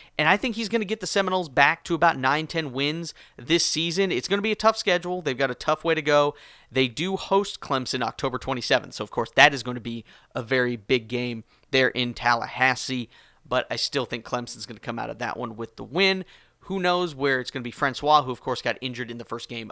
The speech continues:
of last season, or is Blackman gonna be the quarterback? We don't know where that's coming from, but I do think Willie Taggart's gonna kind of get Florida State back where they're wanting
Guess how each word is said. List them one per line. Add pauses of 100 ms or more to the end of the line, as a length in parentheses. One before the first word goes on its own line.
of
last
season, (180)
or
is
Blackman
gonna
be
the
quarterback?
We
don't
know
where
that's
coming
from, (180)
but
I
do
think
Willie
Taggart's
gonna
kind
of (560)
get (600)
Florida
State
back
where
they're
wanting